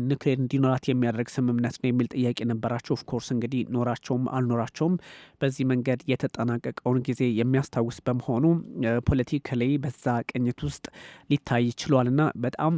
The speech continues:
አስቸጋሪ፣ እ፣ ሁኔታዎችን ራሳቸው ፕሬዚዳንት ዶናልድ ትራምፕ ሁለት ሺ አስራ ስምንት ላይ በመፍጠራቸው ትተውት በመውጣቱ ስምምነቱን፣ ኢራንም እንደዚሁ ደግሞ ኒውክሌርን ወደ መታጠቅ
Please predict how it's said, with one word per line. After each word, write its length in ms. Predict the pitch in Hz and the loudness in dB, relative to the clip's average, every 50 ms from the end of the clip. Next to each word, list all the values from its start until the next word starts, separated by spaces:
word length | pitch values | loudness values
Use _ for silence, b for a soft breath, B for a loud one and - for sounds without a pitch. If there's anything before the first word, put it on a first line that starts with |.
| - - | -2 -4
አስቸጋሪ፣ 560 | - 135 - - - 135 135 - 131 123 127 131 127 123 120 - | -6 -8 -4 -2 -4 -4 -2 0 -2 0 0 0 0 0 -2 -2
እ፣ 180 | - 123 117 113 | -2 -2 -2 -2
ሁኔታዎችን 600 | 117 - 131 120 135 139 113 113 - 143 131 110 | 0 0 -2 0 0 -2 -4 -2 -2 -2 -2 0
ራሳቸው 380 | 123 120 - 131 120 - 127 113 | -2 -2 -4 -4 -4 -4 -6 -6
ፕሬዚዳንት 420 | - 131 120 120 - 123 120 - | -4 -6 -4 -2 -2 -4 -4 -2
ዶናልድ 280 | - 131 123 117 117 - | 0 0 0 0 -2 -2
ትራምፕ 220 | - 123 127 - | -2 -2 -2 0
ሁለት 180 | 143 139 135 - | 0 0 0 0
ሺ 80 | - | -4
አስራ 180 | 131 - - 120 | -6 -4 -4 -6
ስምንት 340 | - - 127 120 135 - - | -4 -2 -2 -2 -2 -2 0
ላይ 160 | 131 120 123 123 | 0 2 2 2
በመፍጠራቸው 840 | 127 127 123 131 147 - - - 117 123 123 123 - - 156 156 | 2 2 2 2 2 0 0 -4 -4 -2 -2 -4 -2 -2 -2 -2
ትተውት 360 | 143 - - - 143 131 - - | -2 -4 -2 0 0 0 0 -2
በመውጣቱ 520 | - 120 120 127 127 - - - 127 - - | -4 -2 0 0 0 0 -2 -6 -6 -6 -8
ስምምነቱን፣ 680 | - - 127 117 117 117 120 120 123 123 - 185 214 208 B B B B B B B B B | -8 -4 -2 -2 0 0 0 0 0 0 0 2 0 0 B B B B B B B B B
ኢራንም 400 | - 165 165 143 135 147 175 196 | 2 4 4 4 4 4 4 4
እንደዚሁ 360 | 185 151 139 127 123 135 131 127 131 | 2 4 2 2 2 2 0 0 0
ደግሞ 280 | 123 117 - - 143 175 185 | 0 -2 -2 0 2 4 4
ኒውክሌርን 480 | 165 143 139 - - 131 120 123 127 127 | 4 4 2 2 0 0 0 2 0 0
ወደ 200 | 107 117 123 127 | 2 2 2 2
መታጠቅ 500 | 127 131 131 - - - 123 123 113 117 | 0 0 -2 -4 -6 -6 -4 -4 -4 -4